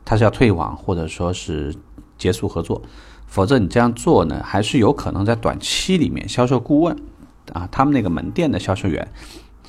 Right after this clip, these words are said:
这个惯性思维啊，还是会把大量的精力花在他以前熟的品牌上，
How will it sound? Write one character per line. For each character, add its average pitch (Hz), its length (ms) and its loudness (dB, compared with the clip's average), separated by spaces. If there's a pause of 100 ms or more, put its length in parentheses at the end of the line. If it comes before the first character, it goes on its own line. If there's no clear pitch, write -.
(580)
这 110 100 -4
个 98 100 -2
惯 131 320 4
性 - 220 -2 (400)
思 - 280 -4
维 69 220 -6 (220)
啊， 80 160 -2
还 95 180 0
是 98 140 -2
会 110 140 0
把 80 120 -2
大 110 140 2
量 90 140 2
的 87 80 -2
精 98 200 -4
力 90 120 -2
花 98 240 2
在 95 80 0
他 98 160 -2
以 76 180 -4
前 87 260 -6
熟 95 300 -4
的 151 140 -2
品 - 240 -8
牌 80 160 -10
上， - 180 -12